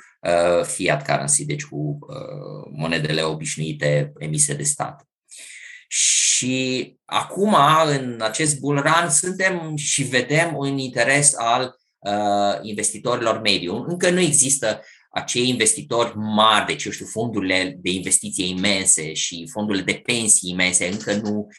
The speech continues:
uh, intră în, în zona de, de cripto, dar, uh, auzi că Elon Musk,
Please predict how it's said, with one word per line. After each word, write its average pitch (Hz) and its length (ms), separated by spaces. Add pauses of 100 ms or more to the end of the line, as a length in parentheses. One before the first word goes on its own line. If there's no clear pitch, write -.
(300)
uh, 87 240
intră 87 320
în, 82 180
în 76 200
zona 78 320
de, 73 340
de 73 100
cripto, - 340
dar, 120 540 (400)
uh, 87 120 (160)
auzi 135 540
că 127 480 (300)
Elon 123 300
Musk, 107 420